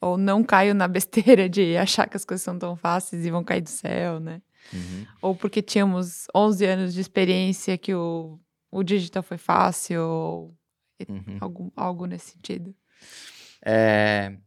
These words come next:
Speaker 2: foi até um pensamento que, que, que eu escutei uma vez, né, do Flávio Augusto,
Speaker 1: Uhum.
Speaker 2: que eu, me marcou e eu, tipo, trago pra mim, assim, sabe?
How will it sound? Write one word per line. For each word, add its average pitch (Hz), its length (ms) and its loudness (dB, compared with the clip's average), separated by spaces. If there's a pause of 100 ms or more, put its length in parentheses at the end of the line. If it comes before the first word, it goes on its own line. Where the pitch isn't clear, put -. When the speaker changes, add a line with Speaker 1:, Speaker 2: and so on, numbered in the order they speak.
(380)
Speaker 2:
foi 101 160 -8
até 120 360 0
um 143 220 -6
pensamento 147 800 -4
que, 107 600 -8
que, 107 280 -10
que 104 140 -8
eu 104 60 -4
escutei 104 340 -6
uma 110 160 -6
vez, 107 600 -8 (120)
né, 98 340 -4
do 101 280 -8
Flávio 117 280 0
Augusto, 110 520 -8 (100)
Speaker 1:
Uhum. 170 360 -10 (200)
Speaker 2:
que 101 260 -2
eu, 117 640 2
me 120 440 0
marcou 120 500 2
e 131 360 -2
eu, 127 320 -10
tipo, - 260 -14
trago 123 340 2
pra 120 160 0
mim, 110 220 -2
assim, 95 260 -8
sabe? 90 400 -10